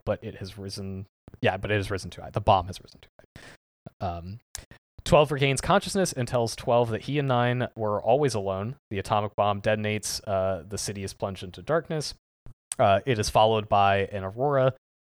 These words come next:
uh, illuminating the sky formed by the radiation from the blast. The following day, Nine sets up, uh, makeshift grave markers for the Athena Project children at the settlement.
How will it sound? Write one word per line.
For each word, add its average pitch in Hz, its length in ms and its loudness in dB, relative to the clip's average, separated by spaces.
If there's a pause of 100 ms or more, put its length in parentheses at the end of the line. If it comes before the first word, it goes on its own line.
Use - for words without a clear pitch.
(100)
uh, 101 300 2
illuminating 113 540 -2
the 104 60 -4
sky 101 420 4
formed 104 420 -6
by 95 160 0
the 92 120 -8
radiation 98 600 -8
from 92 180 -14
the 95 60 -18
blast. 120 540 -2 (220)
The 107 60 -4
following 104 360 2
day, 104 480 2
Nine 104 280 -2
sets - 380 -2
up, 98 200 0 (180)
uh, 90 280 -4
makeshift 110 540 -6
grave 135 320 -6
markers 135 580 -4
for 107 200 -10
the 98 140 -8
Athena 123 320 -8
Project 117 360 -4
children 110 460 -6
at 98 180 -8
the - 80 -16
settlement. 147 500 -4